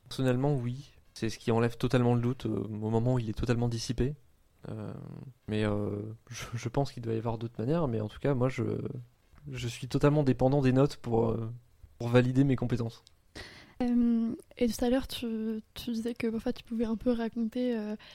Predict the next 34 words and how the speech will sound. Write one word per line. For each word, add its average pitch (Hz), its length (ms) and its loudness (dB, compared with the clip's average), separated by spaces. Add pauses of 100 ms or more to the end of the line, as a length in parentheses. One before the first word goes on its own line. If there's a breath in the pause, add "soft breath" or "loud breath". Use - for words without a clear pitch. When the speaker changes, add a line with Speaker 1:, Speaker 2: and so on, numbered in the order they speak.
(420 loud breath)
Speaker 2:
ce 240 200 -4
sentiment 240 520 -2
de, 226 420 -2 (160)
d'étrangeté. 240 640 -2
Enfin, - 160 -8
ça, 247 100 2
c'est 240 140 -4
moi 233 140 2
qui - 100 -8
pose 233 240 0
le 233 80 0
mot, 254 200 2
mais 220 380 -2 (360 loud breath)
ce - 100 -16
truc-là - 320 -4
de, 233 440 -6
de 233 480 -12 (180)
voir 254 300 0
que - 80 -2
les 254 120 2
autres - 180 -2
font - 220 -2
des 247 100 2
dissertes 240 420 -4
pour, 240 220 -4
euh, 233 80 2
beaucoup 233 240 -2
de - 40 -2
sujets, 262 360 0 (440 loud breath)
euh, 233 200 2
différents 247 400 0
à 240 100 -2
tes 240 160 -4
parents. 247 380 -2